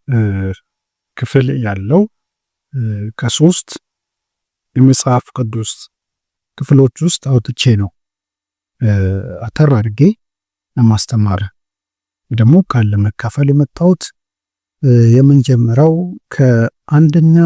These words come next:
ቆሮንጦስ ምዕራፍ ሁለት ከቁጥር አንድ እስከ አምስት ያለውን እናነባለን። እናንተም ጋም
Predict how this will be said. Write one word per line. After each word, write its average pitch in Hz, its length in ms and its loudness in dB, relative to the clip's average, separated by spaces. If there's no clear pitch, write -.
ቆሮንጦስ 127 720 0
ምዕራፍ 135 600 2
ሁለት 104 400 -4
ከቁጥር 131 420 -2
አንድ 147 300 4
እስከ - 180 -16
አምስት 127 460 2
ያለውን 113 440 0
እናነባለን። 113 720 -2
እናንተም 127 460 4
ጋም 143 240 2